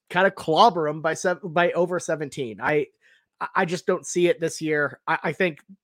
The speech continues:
I think this Bulldog team is going to win the S E C East. I think it's going to be a contender for the playoff. But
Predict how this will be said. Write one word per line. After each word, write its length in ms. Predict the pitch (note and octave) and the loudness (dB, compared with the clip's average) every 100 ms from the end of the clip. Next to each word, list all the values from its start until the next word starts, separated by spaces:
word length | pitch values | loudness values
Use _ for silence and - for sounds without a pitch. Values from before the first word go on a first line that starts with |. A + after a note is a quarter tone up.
| _ F3 | _ 2
I 80 | |
think 160 | F3 G#3 | 4 4
this 160 | G3+ - | 2 -2
Bulldog 540 | D#3+ F3+ F3 E3 D3+ | -4 0 2 2 0
team 260 | F3 E3+ D3+ | -4 -4 -6
is 80 | |
going 160 | C3 E3 | -4 -2
to 80 | C#3+ | 0
win 140 | E3+ | -2
the 100 | E3+ | 0
S 120 | E3 | -4
E 60 | E3+ | -6
C 160 | - D3+ | -6 0
East. 440 | D#3 F3 E3 - - - - | 2 2 0 -14 -20 -20 -6
I 80 | E3 | 0
think 140 | E3 | 2
it's 80 | E3 | 2
going 180 | E3+ D#3+ | 2 0
to 80 | D3 | 2
be 80 | C#3+ | -2
a 60 | |
contender 540 | D3 A#2 E3+ F3 F#3 F3+ | -2 -2 -2 2 0 0
for 140 | D#3+ | -2
the 60 | C3 | 0
playoff. 500 | G3 G#3 G#3 G#3 - _ _ _ | 4 6 6 4 -4 _ _ _
But 200 | F3 F3 | 0 0